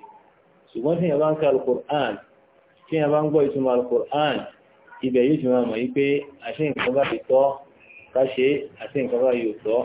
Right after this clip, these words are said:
kí a jìnà sí. A ṣàlàyé fúnra wa pé inú àwọn nǹkan tí ò tọ́ yìí, tí ò yẹ ká ṣe, tọ́lọ́run bá ṣe ní haram fún Mùsùlùmí tó ní ìmánì,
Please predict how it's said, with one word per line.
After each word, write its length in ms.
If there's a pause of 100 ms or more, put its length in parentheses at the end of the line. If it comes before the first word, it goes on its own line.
kí 240 (340)
a 140
jìnà 340
sí. 160 (1080)
A 60
ṣàlàyé 360
fúnra 320
wa 160 (720)
pé 60
inú 200
àwọn 220
nǹkan 220
tí 120
ò 100
tọ́ 200
yìí, 200 (1500)
tí 80
ò 80
yẹ 160
ká 180
ṣe, 240 (1080)
tọ́lọ́run 320
bá 120
ṣe 220
ní 160 (500)
haram 500 (300)
fún 200
Mùsùlùmí 540 (720)
tó 60
ní 180
ìmánì, 480